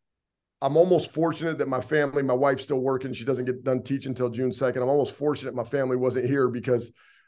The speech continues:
uh, for those sixty days, they wouldn't have seen me anyways. And that's just what you have to sacrifice sometimes at the beginning of this to make sure that it works out in the long run. So in the micro, it's a sprint, but in the macro, we all know it's a long race, and,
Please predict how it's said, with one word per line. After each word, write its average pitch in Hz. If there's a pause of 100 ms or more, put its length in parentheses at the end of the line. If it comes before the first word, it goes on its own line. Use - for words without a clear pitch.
(200)
uh, 127
for 135
those 135
sixty 143
days, 147
they 165
wouldn't 160
have 131
seen 151
me 139
anyways. - (680)
And 127
that's 147
just 151
what 143
you 147
have 139
to 135
sacrifice 127
sometimes 123
at 120
the 120
beginning 123
of 113
this 113
to 123
make 120
sure 123
that 120 (420)
it 139
works 127
out 123
in 120
the 113
long 117
run. -
So 120
in 123
the 120
micro, 151 (300)
it's -
a 113
sprint, 151
but 123
in 123
the 120
macro, 131
we 127
all 123
know 123
it's 117
a 117
long 120
race, 120
and, 113